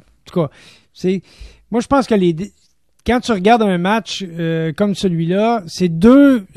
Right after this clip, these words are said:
entités complètement différentes qui s'affrontent. Et il fallait que les Islanders gardent ça vraiment tranquille, un bas pointage, que ce soit à leur portée. Et ils ont réussi. Mais, euh,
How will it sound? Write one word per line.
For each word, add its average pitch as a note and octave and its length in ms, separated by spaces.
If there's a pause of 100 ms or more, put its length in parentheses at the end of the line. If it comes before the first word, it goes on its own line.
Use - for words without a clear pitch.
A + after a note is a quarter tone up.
(160)
entités A#3+ 520
complètement A3+ 500
différentes F#3 640
qui - 140
s'affrontent. F#3+ 640 (520)
Et F3 100
il F#3 100
fallait A3+ 320
que G3+ 80
les G3 60
Islanders E3+ 760
gardent F3+ 380 (160)
ça G3+ 460
vraiment F3+ 500
tranquille, E3+ 640
un D3 120
bas E3+ 200
pointage, D#3+ 920 (380)
que E3 100
ce F3 160
soit G#3+ 520 (160)
à F3 120
leur F3+ 220
portée. - 480 (180)
Et F#3 80
ils F#3 180
ont G3+ 120
réussi. F3 560 (640)
Mais, E3 360
euh, D#3 320